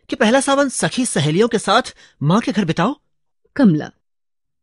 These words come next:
Speaker 2: किस लड़की की यह कामना नहीं होगी भैया,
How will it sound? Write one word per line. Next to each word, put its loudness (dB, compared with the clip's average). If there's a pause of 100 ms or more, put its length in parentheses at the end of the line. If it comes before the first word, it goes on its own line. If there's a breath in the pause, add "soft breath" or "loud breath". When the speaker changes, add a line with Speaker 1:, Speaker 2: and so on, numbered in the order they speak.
(160)
Speaker 2:
किस 4
लड़की 0
की 0
यह 0
कामना 2
नहीं 6
होगी -4
भैया, -2